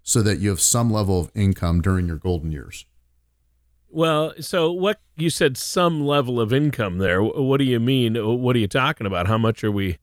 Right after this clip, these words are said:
Speaker 2: looking at?
Speaker 1: Right. So, Tony, for most people, Social Security was not designed to replace the entire amount of money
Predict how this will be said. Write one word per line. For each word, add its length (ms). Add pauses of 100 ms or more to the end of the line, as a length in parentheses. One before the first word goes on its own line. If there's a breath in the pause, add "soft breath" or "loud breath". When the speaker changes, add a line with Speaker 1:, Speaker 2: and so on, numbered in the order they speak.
Speaker 2:
looking 280
at? 160 (300)
Speaker 1:
Right. 440
So, 340 (280 loud breath)
Tony, 260
for 160
most 260
people, 300
Social 400
Security 520
was 340
not 300
designed 440
to 100
replace 500
the 180
entire 560
amount 440
of 140
money 400